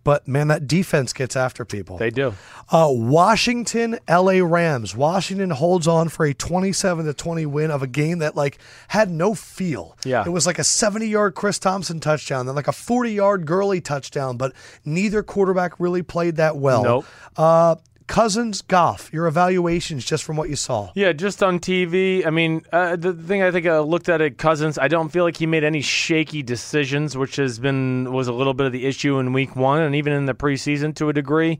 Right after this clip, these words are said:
Speaker 2: Um, it was good to see their run game get going. I mean, they got too talented of an offensive line with Bill Callahan as their offensive line coach to not have some success there to help their pass game out. I still think their pass game's a little bit of work in progress, but
Speaker 1: Terrell Pryor's been kinda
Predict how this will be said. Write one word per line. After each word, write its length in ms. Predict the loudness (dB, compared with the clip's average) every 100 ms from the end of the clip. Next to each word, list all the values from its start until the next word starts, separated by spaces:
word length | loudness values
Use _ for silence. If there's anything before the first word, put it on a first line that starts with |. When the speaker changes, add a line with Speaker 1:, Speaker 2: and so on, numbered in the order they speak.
| -8 -20 -8 0
Speaker 2:
Um, 460 | 2 4 2 -2 -10 -4
it 80 | 0
was 160 | 0
good 220 | 0 0 0
to 80 |
see 180 | 0 0
their 320 | 0 2 2
run 360 | 2 2 2 2
game 280 | 0 -2 -2
get 160 | -2
going. 320 | 0 0 0 -4
I 40 |
mean, 120 | -2
they 80 | 0
got 180 | 0 -2
too 140 | -4
talented 440 | -2 2 2 0 -2
of 80 | 0
an 60 |
offensive 460 | 2 2 0 -2 0
line 420 | 2 2 2 0
with 140 | -2
Bill 200 | 0 -2
Callahan 460 | 0 0 2 2 0
as 80 | 0
their 100 | 2
offensive 320 | 0 0 -4
line 220 | -2 -2
coach 360 | 0 0 0 -4 -20 -20 -20 -4
to 120 | 0
not 300 | 4 4 2
have 560 | 2 4 4 4 0 -10 _
some 220 | -4 -2
success 580 | -2 -6 -4 0 0 0
there 380 | 0 4 4 2 -4 -14 -4
to 100 | -2
help 460 | 0 2 0 0 -2
their 160 | -2
pass 360 | 2 2 2 0
game 360 | -2 -2 -2 0
out. 300 | 2 2 -2 -12 -20 -6
I 80 | -4
still 220 | -2 -2
think 180 | 0 0
their 80 | 0
pass 300 | 2 2 2
game's 220 | -2 0
a 60 |
little 160 | 0 2
bit 120 | 2
of 160 | 0 0
work 180 | 0 0
in 100 | 0
progress, 540 | 2 2 4 0 0
but 140 | 0 2
Speaker 1:
Terrell 240 | 2 2
Pryor's 460 | 2 0 0 0 -4
been 140 | -6
kinda 460 | -4 -4 -2 -4